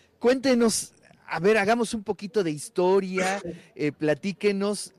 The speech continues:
Speaker 1: cuál es la relevancia de este premio Nobel y en qué consiste, sobre todo.
Speaker 2: Sí,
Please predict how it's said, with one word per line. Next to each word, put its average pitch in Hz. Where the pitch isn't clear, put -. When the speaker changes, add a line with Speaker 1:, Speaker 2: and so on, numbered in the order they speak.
Speaker 1:
cuál 202
es 226
la 214
relevancia 156
de 143
este 147
premio 151
Nobel 151
y 147
en 156
qué 247
consiste, 226
sobre 123
todo. 117
Speaker 2:
Sí, 170